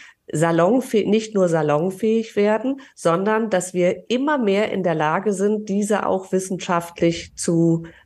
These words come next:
nachzuweisen. Ja, also auch da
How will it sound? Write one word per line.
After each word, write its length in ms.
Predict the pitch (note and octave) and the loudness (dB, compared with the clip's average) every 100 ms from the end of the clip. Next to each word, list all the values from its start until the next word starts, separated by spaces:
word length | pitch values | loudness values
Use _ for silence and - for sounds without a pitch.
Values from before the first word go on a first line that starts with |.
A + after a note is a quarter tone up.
| - | -4
nachzuweisen. 1000 | E3+ E3+ E3 - - B2+ - - - - - _ _ _ - - - | 0 2 0 -4 -4 -4 -4 -6 -6 -10 -12 _ _ _ -20 -20 -6
Ja, 220 | - G#3+ C#4+ - - - | -2 -2 -2 -10 -18 -4
also 240 | F3+ F#3 | 0 2
auch 180 | - F#3 | 2 2
da 460 | F#3+ G3 A#3+ A#3+ | 0 2 2 -2